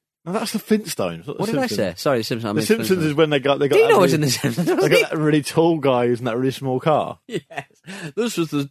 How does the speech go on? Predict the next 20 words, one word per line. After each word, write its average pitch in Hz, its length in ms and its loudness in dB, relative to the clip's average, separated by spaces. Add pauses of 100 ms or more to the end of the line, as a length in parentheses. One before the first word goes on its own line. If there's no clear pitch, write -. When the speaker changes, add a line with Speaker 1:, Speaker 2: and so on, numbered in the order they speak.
(140)
Speaker 2:
this 220 220 -2
was 139 140 -2
the 135 80 0
biggest 180 400 -2
car 147 320 0
I 147 100 0
could 160 180 -8
afford. 147 460 -2
Speaker 1:
Yeah, 135 260 2 (240)
that's 139 160 -14
right. 143 240 -2 (400)
So 170 140 0
Peter 196 220 2
Crouch, 147 340 2
what, 175 140 -2
did 147 120 -4
you 170 80 2
speak 180 220 0
to 175 100 0
him? 226 200 -2